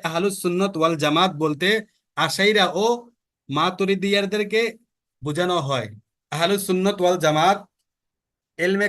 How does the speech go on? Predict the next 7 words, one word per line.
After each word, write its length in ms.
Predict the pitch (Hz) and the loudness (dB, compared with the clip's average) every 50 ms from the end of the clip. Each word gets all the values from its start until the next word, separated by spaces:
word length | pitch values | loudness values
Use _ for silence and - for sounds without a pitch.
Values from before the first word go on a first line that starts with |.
| 196 | 0
কালামের 320 | 185 180 185 185 190 196 196 190 | 2 2 2 2 2 0 -2 -2
পরিভাষায় 680 | 190 185 185 175 156 147 139 127 143 147 160 180 202 220 214 - _ _ - 156 | -4 -4 -4 -2 -4 -6 -4 -2 0 2 4 4 4 2 0 -4 _ _ -6 -4
আহলুস 240 | 160 175 190 196 190 - | -2 -2 -2 -2 -2 -2
সুন্নাত 300 | 185 180 180 196 196 175 | -2 -2 -2 -2 -2 0
ওয়াল 160 | 175 175 175 165 147 | 0 0 0 2 2
জামাত 400 | 160 156 151 156 165 190 214 208 208 - _ _ _ _ _ _ _ | 2 4 4 4 6 4 4 2 0 -8 _ _ _ _ _ _ _
বলতে 340 | 131 151 175 180 180 180 180 | -2 0 0 0 0 0 2